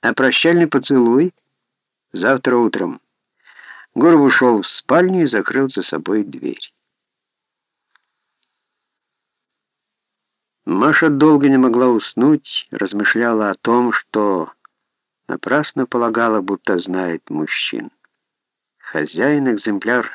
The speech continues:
редкостный, ранее не встречавшийся.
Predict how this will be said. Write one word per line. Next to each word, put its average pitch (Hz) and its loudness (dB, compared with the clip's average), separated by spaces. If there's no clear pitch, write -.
редкостный, - -6
ранее 117 -2
не 107 -2
встречавшийся. - -6